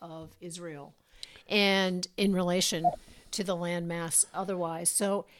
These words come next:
it's interesting. And then again, of course, what do you look to when you want to get information like this? History. And that's the last place everybody wants people to go these days,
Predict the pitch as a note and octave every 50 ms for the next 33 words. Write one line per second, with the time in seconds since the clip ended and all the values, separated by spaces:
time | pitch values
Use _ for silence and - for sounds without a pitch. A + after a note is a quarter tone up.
0 | - - A3 A3+ - C#4 C#4 C4 D4 - - B3+ A#3 A3+ A#3 - G3+ G#3 A3 A3
1 | A3+ A#3 G3 A#3 C4 C4 A#3 A#3 A#3 - - F#3 - - - - B3 A3+ A3+ G#3+
2 | - - F#3+ G3+ A#3+ A#3 - - A#3 A3 G3+ G3+ G#3+ G#3 - - - B3 A3+ A#3
3 | A#3+ A#3+ G#3+ G3+ G3+ G#3 G3 F#3+ G3 G3 G3+ F3+ G3 F#3 E3+ F#3 - G#3 F#3+ F#3+
4 | F#3+ - - G#3 G3 G3 G3 - G#3+ G#3+ - - - - - D4 - - - -
5 | D3+ A2 - - _ _ _ _ _ _ _ _ _ _ _ _ _ _ - F3+
6 | F#3+ F#3+ F#3+ F3+ - _ - G#3+ A3 B3 A#3+ - - A#3 G3+ F#3+ G3 G3 G3 G#3
7 | G#3+ G#3+ - - - - F3+ D#3 D3+ C#3+ C3+ C#3 - - - - - - - -
8 | - - _ _ _ - G3+ F#3 G#3 F#3+ F#3+ G3 F#3 F#3 F3+ F3+ F3 E3+ E3+ E3
9 | E3 - - - - G3+ - - F3 D#3+ D#3+ - E3+ D#3+ D#3+ D#3 C#3 D#3+ D#3 D3+
10 | C#3+ - - D3 C3+ C3+ B2+ B2 B2+ C3 - - - -